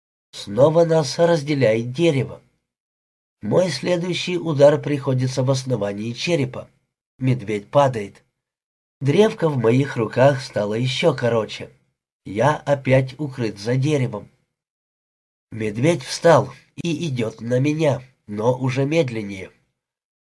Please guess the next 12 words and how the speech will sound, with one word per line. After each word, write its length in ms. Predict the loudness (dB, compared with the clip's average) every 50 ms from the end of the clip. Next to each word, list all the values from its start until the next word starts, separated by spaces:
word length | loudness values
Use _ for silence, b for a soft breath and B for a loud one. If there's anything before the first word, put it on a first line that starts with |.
| _ -2
Из 240 | 0 0 0 2
ноздрей 500 | 2 2 0 0 0 -2 0 0 0 0
и 140 | 0 -2 -2
пасти 500 | 0 4 6 6 6 4 0 -4 -6 -6
течет 400 | -4 -4 -6 -6 -4 -4 -4 -4
светлая 580 | -6 -8 -4 0 0 0 0 2 2 2 2 2
пенистая 640 | 0 -4 -8 -8 -8 -8 -12 -12 -6 -4 -2 -2 -2
кровь. 440 | 0 2 2 2 2 0 -4 -12 _ _ _ _ _ _ _ _ _ _ _ _ _ _ _ _
Бью 300 | -16 -14 -6 0 2 2
его 340 | 2 2 2 0 2 2 0
по 160 | 2 0 0
голове. 520 | 0 2 0 2 0 0 0 -2 -4 -4